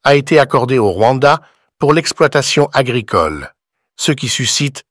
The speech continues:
la suspicion à Kinshasa. Le deuxième atout principal du pays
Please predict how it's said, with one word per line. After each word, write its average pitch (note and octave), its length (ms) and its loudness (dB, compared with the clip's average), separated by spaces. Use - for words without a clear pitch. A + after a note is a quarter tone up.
la G#2 120 0
suspicion D3 760 -2
à A2 120 4
Kinshasa. G2 840 -4
Le D3 120 2
deuxième F#3 340 4
atout D#3+ 200 0
principal D3 480 0
du C3 140 -6
pays D#3 320 -2